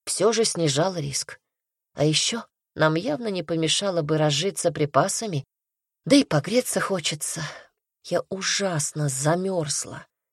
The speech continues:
и готова отдать все украшения и деньги за час у камина и миску горячей похлёбки. По телу скользнул цепкий и сканирующий взгляд, и я невольно вздрогнула. Мою фигуру скрывал плащ,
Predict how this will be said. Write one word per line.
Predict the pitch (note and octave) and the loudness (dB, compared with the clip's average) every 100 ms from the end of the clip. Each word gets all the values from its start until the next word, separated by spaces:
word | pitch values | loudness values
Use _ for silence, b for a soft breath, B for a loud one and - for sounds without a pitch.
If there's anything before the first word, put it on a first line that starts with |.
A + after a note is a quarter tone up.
| _ | _
и | D#3+ | -2
готова | D#3 F3+ G3+ G3+ F#3 | 0 0 4 6 6
отдать | E3 D3+ G3+ G#3 | 6 4 0 0
все | - - - G#3 A3+ - | -4 -6 -4 -2 -2 0
украшения | E3+ E3 D#3+ D3 - G3+ F#3 - | -2 0 0 0 0 0 -2 -4
и | E3 D#3 | -2 -2
деньги | C#3+ A#3 G#3 D#3+ D3 - _ _ - | 0 0 0 4 2 2 _ _ -4
за | C#3+ E3+ E3+ | 4 6 6
час | - G#3+ A3 - - | 4 4 4 4 -2
у | E3 | -2
камина | - E3 G3 A#3+ E3 D3+ | 2 2 2 0 -2 -2
и | E3+ | -2
миску | F3 A3 G3+ - D3 | -2 -2 -2 0 4
горячей | E3+ F#3 - D#3 | 4 2 -2 -4
похлёбки. | - C#3+ - D#3 D3 - - B2 - _ _ _ _ _ _ _ _ _ F3 | -2 -4 -2 -4 -4 -6 -14 -16 -16 _ _ _ _ _ _ _ _ _ 6
По | |
телу | E3+ G#3 F#3+ | 6 6 6
скользнул | D#3+ F#3+ E3+ D#3+ F3+ E3 | 4 6 6 6 4 4
цепкий | - G3 G#3 - E3+ D#3 | 0 -4 -4 -6 -2 0
и | C#3+ | 0
сканирующий | - D#3 D#3+ E3+ E3 D#3 E3 | -2 -2 0 2 2 0 0
взгляд, | D3 - F3 G3 D3 | -2 -4 -4 -6 -2
и | |
я | D3 | 0
невольно | D3 D3+ E3 D#3+ | 2 4 4 4
вздрогнула. | D3 - F3+ D3+ C3 B2+ C3+ _ _ _ _ _ | 0 -2 0 0 -4 -6 -10 _ _ _ _ _
Мою | - D#3+ F#3+ G#3 | 4 6 8 6
фигуру | G3 E3+ G#3+ G#3 F#3 | 2 4 6 8 6
скрывал | - F#3+ F3+ F3+ E3 | 4 6 8 8 6
плащ, | G3+ G#3+ D3 - | 2 2 2 -2